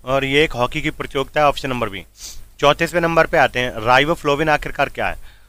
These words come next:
What is riboflavin? विटामिन है, हार्मोन है, एंजाइम है, फिर वसा अम्ल है। तो riboflavin आखिरकार क्या है, बताइए। Riboflavin को also known as vitamin B two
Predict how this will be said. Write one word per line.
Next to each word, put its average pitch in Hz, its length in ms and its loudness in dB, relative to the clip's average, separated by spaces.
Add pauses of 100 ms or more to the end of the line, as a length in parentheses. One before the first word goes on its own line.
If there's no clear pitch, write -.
(220)
What 156 220 4
is 160 160 -4
riboflavin? 135 760 0
विटामिन 135 420 0
है, 151 160 4
हार्मोन 131 440 2
है, 143 240 -2
एंजाइम 127 460 0
है, 135 80 0
फिर 139 120 -4
वसा 120 320 0
अम्ल 101 220 -6
है। 90 120 -18 (580)
तो 123 80 -6
riboflavin 139 640 2
आखिरकार 143 420 -2
क्या 147 140 0
है, 147 60 0
बताइए। 101 360 -4 (1700)
Riboflavin 147 640 2
को 147 200 4
also 147 180 -2
known 143 280 -2
as 120 140 -10
vitamin 131 380 -2
B 120 100 -4
two 110 160 -10